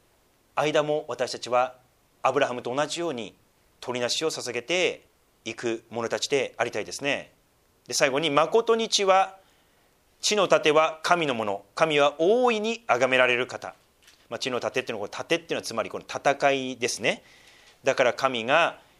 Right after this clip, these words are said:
えー、全ての国々に勝って戦いをやめさせて、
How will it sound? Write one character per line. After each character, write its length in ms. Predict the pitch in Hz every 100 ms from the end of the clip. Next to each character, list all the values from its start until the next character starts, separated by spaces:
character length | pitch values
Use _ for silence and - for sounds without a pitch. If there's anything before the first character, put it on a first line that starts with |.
| -
え 140 | 101
ー、 20 |
全 280 | - 139 127
て 100 | 127
の 100 | 110
国 260 | - 131 123
々 100 | 117
に 180 | 113 104
勝 380 | 117 139 170
っ 160 | 165 -
て 300 | 156 117 - -
戦 300 | 127 127 123
い 60 |
を 80 | 107
や 160 | 110 131
め 140 | 165
さ 140 | 170 165
せ 160 | 151
て、 300 | - 110 78